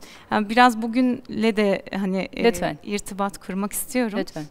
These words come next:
Speaker 1: Çünkü bugün aslında biz hep gençlerimiz diyoruz, işte gençlerimiz kimlik bulanımın-, bunalımında, kimlik
Speaker 2: Hı hı.
Speaker 1: krizinde vesaire ama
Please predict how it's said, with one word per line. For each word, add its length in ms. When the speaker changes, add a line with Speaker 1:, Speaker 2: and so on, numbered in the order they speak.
Speaker 1:
Çünkü 360
bugün 320
aslında 360
biz 120
hep 180
gençlerimiz 680
diyoruz, 280
işte 200
gençlerimiz 520
kimlik 340
bulanımın-, 560
bunalımında, 640
kimlik 340
Speaker 2:
Hı 40
hı. 40
Speaker 1:
krizinde 580
vesaire 460
ama 280